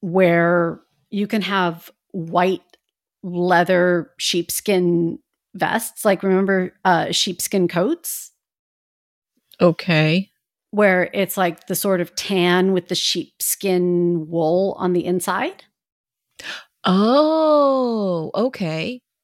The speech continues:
Speaker 2: Yes.
Speaker 1: And sometimes you can dye what's on the inside, or you can dye the skin. Like, it, you know,
Speaker 2: Ah.
Speaker 1: I'm not exactly sure
Speaker 2: Okay.
Speaker 1: what is being dyed here, but it's clear that some, you know, the Czechs, uh, preferred it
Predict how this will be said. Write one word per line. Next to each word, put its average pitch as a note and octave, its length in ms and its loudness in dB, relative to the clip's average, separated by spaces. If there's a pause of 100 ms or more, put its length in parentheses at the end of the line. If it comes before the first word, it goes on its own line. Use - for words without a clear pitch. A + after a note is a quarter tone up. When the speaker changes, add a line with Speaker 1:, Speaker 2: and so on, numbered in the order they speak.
Speaker 2:
Yes. - 160 0
Speaker 1:
And G3 420 0
sometimes F#3+ 520 -2
you G3 80 -6
can C4 300 2
dye C4 680 0 (240)
what's G3 200 -2
on F#3 140 0
the F3 100 2
inside, F3 400 0
or B3+ 180 6
you D4 120 2
can D4 120 2
dye D4 160 4
the D4 100 0
skin. B3 420 0
Like, F3 260 -6
it, G#3+ 300 -6 (480)
you A#3 160 -10
know, E3+ 180 -8 (480)
Speaker 2:
Ah. F#3+ 520 2
Speaker 1:
I'm A3 160 2
not A3+ 240 0
exactly G3+ 420 -6
sure F#3 460 -6 (180)
Speaker 2:
Okay. F3+ 460 -4
Speaker 1:
what F#3 160 0
is G#3+ 160 -4
being A#3 240 0
dyed A3+ 280 2
here, C#4 280 -2
but F#3 360 -4 (100)
it's G3 240 -2
clear G3+ 360 -2
that G3+ 280 -4 (260)
some, G#3+ 320 0 (720)
you G#3 80 2
know, F3+ 240 2
the F#3 120 -4
Czechs, - 440 -4
uh, - 60 -6 (260)
preferred D#3+ 440 -6
it - 160 -4